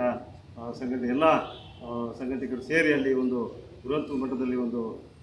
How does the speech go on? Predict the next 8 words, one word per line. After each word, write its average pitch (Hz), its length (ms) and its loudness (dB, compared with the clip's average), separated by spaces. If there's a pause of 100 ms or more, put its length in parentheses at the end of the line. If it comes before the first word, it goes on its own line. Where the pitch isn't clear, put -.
(100)
ಅನಿರ್ದಿಷ್ಟಾವಧಿ 139 640 -2
ಧರಣಿಯನ್ನು 131 380 4
ಮುಂದುವರಿಸ್ತಾ 131 440 0
ಇದ್ವಿ. 139 400 0 (440)
ಇವತ್ತು 156 260 0
ಏನು 156 460 6
ಈ 147 140 4
ಭಾಗದಲ್ಲಿ 151 460 8